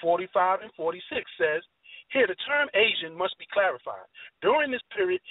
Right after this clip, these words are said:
as maps of the time show, the area now called Asia was actually, um, considered part of Africa. Europeans later redrew the boundaries, see?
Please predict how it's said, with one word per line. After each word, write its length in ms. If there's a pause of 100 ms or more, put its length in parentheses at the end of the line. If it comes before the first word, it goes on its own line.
(140)
as 180
maps 320 (320)
of 140
the 80 (100)
time 220 (120)
show, 220
the 160
area 380
now 260
called 320 (220)
Asia 420 (300)
was 120 (380)
actually, 480 (380)
um, 340
considered 440 (280)
part 240 (100)
of 300
Africa. 560 (400)
Europeans 680
later 340
redrew 640 (300)
the 80
boundaries, 560
see? 180